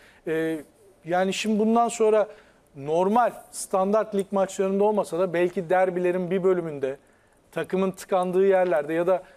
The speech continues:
savunma, savunmaya çekilip daha fazla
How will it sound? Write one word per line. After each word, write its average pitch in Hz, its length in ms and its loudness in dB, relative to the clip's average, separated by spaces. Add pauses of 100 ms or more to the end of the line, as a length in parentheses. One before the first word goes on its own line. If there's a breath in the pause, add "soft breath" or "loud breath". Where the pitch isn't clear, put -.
(100)
savunma, 190 600 0 (160)
savunmaya 180 440 -2
çekilip 185 400 -4
daha 185 160 4
fazla 185 420 0